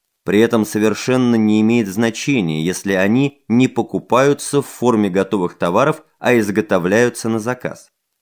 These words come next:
Они оплачиваются лишь после того, как будут получены, и во всяком случае после того, как по отношению к ним уже произошло действительное воспроизводство в расширенном масштабе,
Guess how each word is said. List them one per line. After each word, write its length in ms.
Они 320
оплачиваются 920
лишь 260
после 380
того, 380
как 260
будут 340
получены, 640
и 220
во 120
всяком 360
случае 420
после 480
того, 360
как 340
по 160
отношению 760
к 100
ним 280
уже 460
произошло 640
действительное 800
воспроизводство 920
в 120
расширенном 520
масштабе, 580